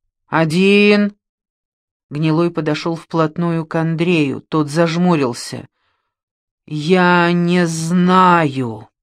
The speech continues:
Это были последние слова Андрея в жизни.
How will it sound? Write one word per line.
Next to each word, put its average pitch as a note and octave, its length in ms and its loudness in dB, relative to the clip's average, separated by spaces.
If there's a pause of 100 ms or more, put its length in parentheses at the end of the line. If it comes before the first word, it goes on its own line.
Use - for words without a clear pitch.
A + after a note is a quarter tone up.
(2500)
Это E3 220 -4
были E3 240 -2
последние D#3 680 -4
слова D#3 580 -4
Андрея C#3 540 -4
в C3 60 -10
жизни. A#2+ 580 -10